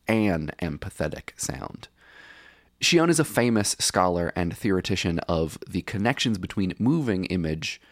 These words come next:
and sound. He wrote extensively about the way we perceive audio and film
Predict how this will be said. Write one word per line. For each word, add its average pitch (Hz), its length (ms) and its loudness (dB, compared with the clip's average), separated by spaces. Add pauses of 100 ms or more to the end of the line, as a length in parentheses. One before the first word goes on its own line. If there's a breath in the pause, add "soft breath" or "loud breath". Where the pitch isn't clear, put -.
and 80 220 -6
sound. - 580 -6 (880 loud breath)
He 170 120 6
wrote 175 160 8
extensively 120 580 2
about - 400 -4
the 87 80 2
way 85 240 0
we 90 100 -2
perceive - 520 -6
audio 78 400 2
and - 260 -8
film 85 460 -2